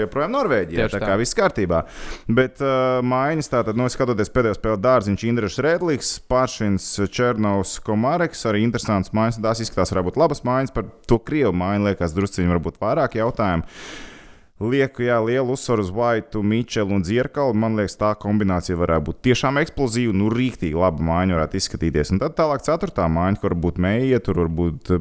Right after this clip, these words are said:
Speaker 1: Bērziņš, tur var būt Ģēģers. Lai gan mēs zinām, viņi ir aizsūtīti jau, jau pie Ārta Ābola uz
Speaker 2: Jā, pie
Speaker 1: Zemgali.
Speaker 2: Ābola ir aizsūtīti, jā.
Speaker 1: Nu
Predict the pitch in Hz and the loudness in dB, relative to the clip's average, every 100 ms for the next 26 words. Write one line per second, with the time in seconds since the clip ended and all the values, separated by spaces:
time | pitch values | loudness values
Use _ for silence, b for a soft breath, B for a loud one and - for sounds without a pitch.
0 | 78 98 117 123 110 101 92 - - 92 | 0 0 0 0 0 2 0 -2 -6 0
1 | 87 85 82 - 87 82 85 82 92 113 | 2 2 0 0 2 2 0 -2 0 0
2 | 131 117 - 80 85 78 85 85 82 87 | 0 -2 -2 -2 0 0 0 -2 0 0
3 | 78 95 - 78 73 71 71 85 78 73 | 2 2 0 -2 -2 -2 0 0 0 0
4 | 76 80 78 73 - 82 - 80 80 80 | 0 2 2 -2 -6 -8 -4 0 0 0
5 | 87 98 87 80 78 78 107 123 - 151 | 0 0 2 0 0 0 0 0 0 0
6 | 98 101 101 107 101 104 107 110 104 139 | -2 -4 -6 -6 -6 -4 -4 -4 -6 -4